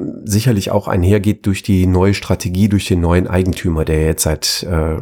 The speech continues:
schon mehreren oder seit vielen Monaten schon, äh, bei Asmodee, äh, quasi am, am Steuer sitzt. Ähm,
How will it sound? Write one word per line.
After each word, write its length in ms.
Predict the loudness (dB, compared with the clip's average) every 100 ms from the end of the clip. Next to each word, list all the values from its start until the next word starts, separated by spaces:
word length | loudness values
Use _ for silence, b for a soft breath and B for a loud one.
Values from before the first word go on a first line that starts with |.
| -8
schon 240 | -4 -2 2
mehreren 340 | 2 0 -2
oder 80 | -2
seit 180 | -4 -2
vielen 200 | -2 0
Monaten 440 | 2 2 0 -2
schon, 260 | -2 -4 -4 B B B B B
äh, 260 | -2 0 0 -4 -8
bei 160 | -4
Asmodee, 720 | -2 -2 0 2 2 2 0 -4 -8
äh, 160 | -8
quasi 360 | -6 -2 0 0
am, 360 | -2 -4 -4 -4
am 100 | -4
Steuer 340 | -2 2 2
sitzt. 360 | 0 -2 -6 -8 B B B B B B -4
Ähm, 400 | 0 2 4